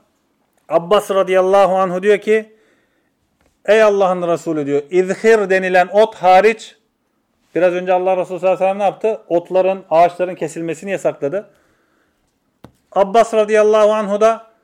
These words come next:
diyor ki, "İzhir denilen otu bundan ne yapalım? İstisna edelim ey Allah'ın Resulü." Böyle bir talepte bulunuyor. Allah Resulü sallallahu aleyhi ve selleme de bulunmuş olduğu talebin gerekçesini de açıklıyor. Diyor ki, "Çünkü biz bunu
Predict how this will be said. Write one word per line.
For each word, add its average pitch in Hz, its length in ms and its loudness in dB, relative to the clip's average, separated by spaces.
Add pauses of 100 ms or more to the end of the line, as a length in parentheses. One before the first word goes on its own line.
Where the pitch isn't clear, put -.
(180)
diyor 226 160 0
ki, 220 280 -4
"İzhir 208 520 0
denilen 208 300 0
otu 208 320 -2
bundan 220 340 -2
ne 226 40 0
yapalım? 220 420 2 (1160)
İstisna 202 520 -6
edelim 147 260 -4
ey 156 100 0
Allah'ın 131 340 -4
Resulü." 98 320 -18 (420)
Böyle 175 220 -2
bir 190 80 -2
talepte 180 440 -2
bulunuyor. 113 320 -10 (500)
Allah 208 280 4
Resulü 214 280 0
sallallahu 208 500 4
aleyhi 208 240 2
ve 202 80 4
selleme 214 480 0
de 233 200 2 (460)
bulunmuş 220 540 -4
olduğu 180 480 -4
talebin 214 560 2 (560)
gerekçesini 202 640 0
de 196 40 0
açıklıyor. 147 400 -6
Diyor 202 140 -2
ki, 196 120 -8
"Çünkü 202 380 -8
biz 202 200 -4
bunu 220 300 -2